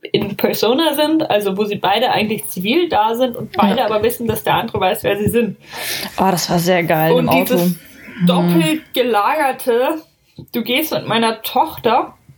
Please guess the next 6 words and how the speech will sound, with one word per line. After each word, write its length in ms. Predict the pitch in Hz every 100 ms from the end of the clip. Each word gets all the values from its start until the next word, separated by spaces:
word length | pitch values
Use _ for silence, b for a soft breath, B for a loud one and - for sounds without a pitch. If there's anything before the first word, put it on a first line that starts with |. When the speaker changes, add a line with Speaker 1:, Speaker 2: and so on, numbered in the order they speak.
| -
Speaker 1:
auf 120 | 196
Speaker 2:
Ja. 40 | 185
Speaker 1:
den 160 | 220
Schulball, 760 | 214 - 302 330 220 190 247 370 - _ _ B B B B B
aber 180 | - 226
ich, 160 | 233